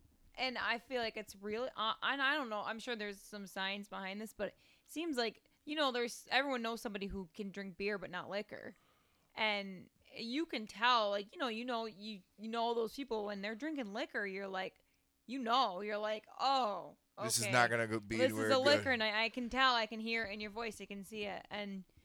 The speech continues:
Speaker 1: but I think it's hard because m-,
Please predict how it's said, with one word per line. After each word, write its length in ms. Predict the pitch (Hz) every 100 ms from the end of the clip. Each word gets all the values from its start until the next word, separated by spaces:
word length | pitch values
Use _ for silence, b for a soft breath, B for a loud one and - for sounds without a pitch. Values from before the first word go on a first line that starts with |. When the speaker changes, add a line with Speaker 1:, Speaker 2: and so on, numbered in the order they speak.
| - - _ -
Speaker 1:
but 120 | 226
I 100 | 220
think 260 | 214 254 294
it's 160 | 330 -
hard 500 | - 185 269 339 240
because 600 | 226 240 240 240 214 - _ _ _ _ _ _ _ - - - - -
m-, 140 | 220